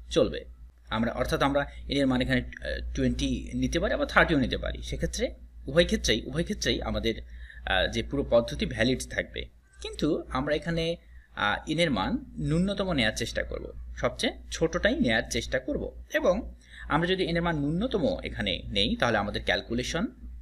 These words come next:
সহজ হবে। আচ্ছা, আমরা প্রথমত চাইলে ওয়ান হান্ড্রেড থার্টি সেভেন এই সংখ্যাটির বর্গমূল নির্ণয় করতে পারি। যদি আমরা এই সংখ্যাটির বর্গমূল নির্ণয় করতে পারি, তাহলে আমরা n এর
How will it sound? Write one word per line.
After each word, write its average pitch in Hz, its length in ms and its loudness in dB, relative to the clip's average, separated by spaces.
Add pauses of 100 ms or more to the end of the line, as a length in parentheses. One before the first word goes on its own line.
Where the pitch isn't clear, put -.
(120)
সহজ 160 360 2
হবে। - 260 -8 (720)
আচ্ছা, - 240 0 (320)
আমরা 247 520 4 (240)
প্রথমত 226 360 4
চাইলে 120 240 4
ওয়ান 120 140 2
হান্ড্রেড 147 280 2
থার্টি 120 220 0
সেভেন 143 160 -6
এই 131 40 -4
সংখ্যাটির 143 380 -6
বর্গমূল 113 420 4
নির্ণয় 113 220 4
করতে - 200 -6
পারি। - 200 -8 (1400)
যদি 117 140 4
আমরা 110 180 4
এই 123 100 0
সংখ্যাটির 143 360 -4
বর্গমূল 104 420 4
নির্ণয় 139 240 4
করতে 95 220 -2
পারি, 123 240 0
তাহলে 107 240 0
আমরা 98 180 0
n 117 200 0
এর - 140 -4